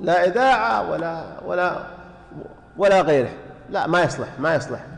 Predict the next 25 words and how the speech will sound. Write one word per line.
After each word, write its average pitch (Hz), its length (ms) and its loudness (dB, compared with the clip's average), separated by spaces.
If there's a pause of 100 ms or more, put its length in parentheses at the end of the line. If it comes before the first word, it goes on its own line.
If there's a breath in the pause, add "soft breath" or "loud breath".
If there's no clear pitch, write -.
(720)
لا 160 160 2
علم 147 260 0
عنده، 127 340 -2 (360)
ما 165 60 -2
يقولون 202 240 2
متشدد، 170 340 -2
لا، - 100 -6 (200)
متشدد، 180 460 -6
لا 175 120 -2
علم 165 200 -4
عنده، 180 380 -6
مش 185 320 -8
عارف 165 180 -4
كيف، 202 220 -2 (360)
حتى، - 480 -2
يعني، 175 340 -4 (1300)
يسقطون 175 460 -2
من 180 100 0
أعين 143 160 -2
الناس. 127 420 -4
وهذا 226 140 -4
يا 196 60 -2
أخوة 165 280 -2 (520)
منذ 233 220 -4
القدم 165 380 0